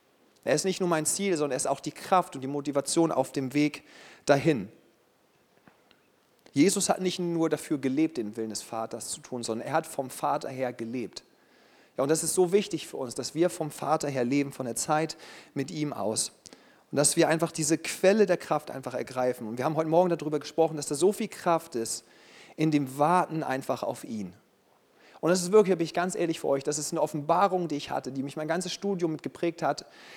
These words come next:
wo, wo ich damit gelaufen bin, wo ich dachte, „Wow, krass, Statistik, Mathe, bei allem Respekt, Jesus, Mathe, davon hast du mir nicht so viel gegeben.“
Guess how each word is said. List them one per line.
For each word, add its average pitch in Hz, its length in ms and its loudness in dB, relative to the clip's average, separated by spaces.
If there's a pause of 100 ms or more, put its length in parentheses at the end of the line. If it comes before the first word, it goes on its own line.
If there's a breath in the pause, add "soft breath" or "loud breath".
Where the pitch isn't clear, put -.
(200 loud breath)
wo, 175 220 4
wo 190 60 8
ich 180 80 4
damit 165 240 4
gelaufen 170 320 4
bin, 147 100 -4
wo 147 80 -2
ich - 60 -12
dachte, 156 380 0
„Wow, 143 260 4
krass, - 280 -2
Statistik, 175 800 -2 (880)
Mathe, 160 600 2 (580)
bei 135 160 2
allem 139 160 -2
Respekt, 143 380 -4
Jesus, 147 320 -2
Mathe, 151 420 0
davon 147 300 -2
hast 135 180 -10
du 143 40 -8
mir 135 100 -4
nicht 135 140 -6
so 139 100 0
viel 147 260 -2
gegeben.“ 135 400 -4